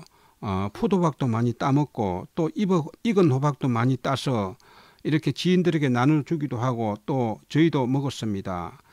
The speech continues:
그 중에 씨를 받기 위해서 가장 튼튼한 호박, 어, 어, 줄기, 어, 중에 호박 하나씩만 맺게 해서 거름을 많이 주고 집중적으로 잘 가꿨습니다.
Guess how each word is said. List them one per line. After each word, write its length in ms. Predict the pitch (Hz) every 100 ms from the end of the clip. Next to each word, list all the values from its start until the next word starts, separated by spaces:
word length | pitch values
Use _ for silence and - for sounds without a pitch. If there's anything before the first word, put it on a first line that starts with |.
| - - _ _
그 180 | - 160
중에 280 | 208 185
씨를 360 | 139 - 220 208
받기 360 | 170 - 147 123
위해서 540 | 127 - 113 95 90 - _
가장 480 | - - - 185 196
튼튼한 580 | - 170 170 190 180 147
호박, 460 | 110 147 156 120 - _ - - - -
어, 500 | 113 107 101 101 113 - -
어, 140 | 123 110
줄기, 520 | - 185 147 127 107 101 - -
어, 220 | 123 110 107
중에 480 | 185 165 127 101 - - - _ _ _
호박 540 | - - 165 180 -
하나씩만 560 | 190 208 226 202 160 127
맺게 340 | 151 - 123
해서 440 | 127 - 104 92 - _ _ _ _
거름을 540 | - 165 196 190 147 110
많이 400 | - - 160 156
주고 440 | 170 143 117 95 -
집중적으로 680 | - 156 208 185 147 131 113
잘 320 | - 120 131
가꿨습니다. 1000 | 131 123 143 123 131 120 107 90 92 131